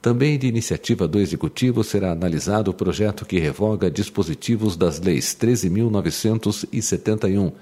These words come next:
de dois mil e dois e quatorze mil novecentos e noventa e nove de dois mil e seis sobre a concessão de benefícios fiscais a empresas e o projeto que cria o Dia da Conscientização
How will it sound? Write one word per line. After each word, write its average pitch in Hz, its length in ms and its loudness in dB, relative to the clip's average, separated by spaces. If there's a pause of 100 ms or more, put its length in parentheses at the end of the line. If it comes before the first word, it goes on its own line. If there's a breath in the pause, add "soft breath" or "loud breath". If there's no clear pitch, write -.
(120)
de 110 180 2
dois 76 300 0
mil 82 140 2
e 117 40 2
dois 110 380 2 (260 loud breath)
e 98 140 2
quatorze 104 500 0
mil 117 200 2
novecentos 107 580 0
e 117 40 2
noventa 107 360 0
e 85 80 0
nove 98 420 0 (240 loud breath)
de 110 160 2
dois 82 240 0
mil 92 140 0
e 120 40 2
seis 95 440 0 (220 loud breath)
sobre 123 260 0
a 107 40 2
concessão 113 580 -2
de 107 80 0
benefícios 101 580 -2
fiscais 107 540 -2
a 104 80 2
empresas 104 640 0 (260 loud breath)
e 143 140 0
o 135 40 2
projeto 98 480 0
que 120 140 -2
cria 107 460 0
o 120 120 -2
Dia 113 360 0
da 92 100 0
Conscientização 113 1120 0